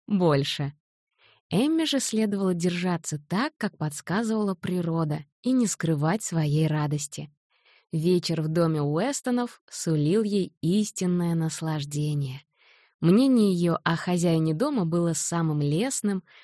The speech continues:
а с его женой она могла говорить так свободно, как ни с одним другим существом в целом свете.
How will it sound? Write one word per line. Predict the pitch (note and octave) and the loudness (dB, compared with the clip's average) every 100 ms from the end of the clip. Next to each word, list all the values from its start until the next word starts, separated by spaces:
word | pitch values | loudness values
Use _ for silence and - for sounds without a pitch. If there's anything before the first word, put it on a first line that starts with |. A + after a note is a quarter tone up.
| _ - | _ -2
а | F3+ | 0
с | - | 0
его | G3+ G3 | 0 0
женой | F3 D3+ E3 A#3+ D#4 C4+ | 0 2 2 0 -4 -8
она | - F#3+ C#4 | -2 0 0
могла | B3+ E3+ F3 F3+ | 0 0 0 0
говорить | E3+ F3 F#3 E3+ - | 0 0 0 -2 -4
так | G#3 E3+ | -2 -2
свободно, | - D#3 D#3 D3+ D4 A#3+ E3 D3 _ _ - | -4 -2 -2 0 0 0 -2 -4 _ _ -6
как | D4+ D4+ | -4 0
ни | G#3+ | 0
с | F3+ F3 | 2 0
одним | E3 F3 A3+ G#3 | 2 2 4 2
другим | F3+ E3+ G3 G3+ | 2 0 0 0
существом | - D#3+ D#3+ D3 D3 E3 G3+ | -2 -2 -4 -6 -4 -2 -2
в | E3 | -2
целом | - E3 F3 E3+ | -4 -2 0 -2
свете. | - D#3 E3 D#3+ - D#3+ | -2 -2 0 -2 -4 -14